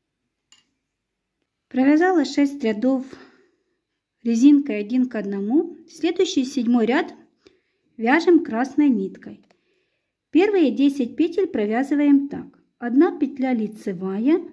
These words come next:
одну петлю снимаем не провязанной, нить за работой. И снова повторяем. Одна петля лицевая, одну снимаем.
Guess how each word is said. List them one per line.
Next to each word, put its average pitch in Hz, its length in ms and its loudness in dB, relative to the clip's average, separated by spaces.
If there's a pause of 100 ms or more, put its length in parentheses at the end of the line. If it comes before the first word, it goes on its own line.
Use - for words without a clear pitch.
(760)
одну 262 380 4
петлю 254 300 -4
снимаем 240 480 -4
не 233 160 -4
провязанной, 302 640 2
нить 269 360 2
за 285 100 0
работой. 185 640 -6 (800)
И 415 80 0
снова 277 380 2
повторяем. 226 720 -6
Одна 294 300 4
петля 254 380 -4
лицевая, 262 880 -2
одну 254 360 2
снимаем. 202 800 -4